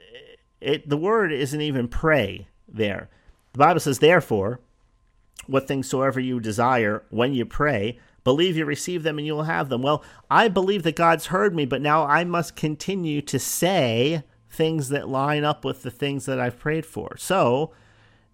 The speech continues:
um, if I've prayed for my business or I've prayed for my job or my work or my body, I have to continue to say by faith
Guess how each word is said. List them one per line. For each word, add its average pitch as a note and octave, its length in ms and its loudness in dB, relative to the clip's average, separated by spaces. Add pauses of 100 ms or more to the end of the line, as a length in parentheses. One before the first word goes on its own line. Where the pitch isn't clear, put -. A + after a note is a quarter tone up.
um, A2+ 480 -2
if C3 220 -2
I've C3 200 -2
prayed D#3 320 -4
for D3+ 160 -4
my B2 180 -2
business D#3 580 -4
or A2+ 120 -2
I've G2+ 160 -6
prayed B2+ 220 -4
for C3+ 120 -8
my G#2 180 -4
job A#2+ 460 0
or A2+ 60 -2
my G#2 240 -2
work A2 340 -4
or A2 140 -2
my G2 180 -4
body, C3+ 420 0
I B2 140 2
have D3 240 -2
to D3 80 -4
continue D3+ 720 -4
to - 180 -6
say D#3 920 -2 (680)
by G#2 300 0
faith D3 720 -2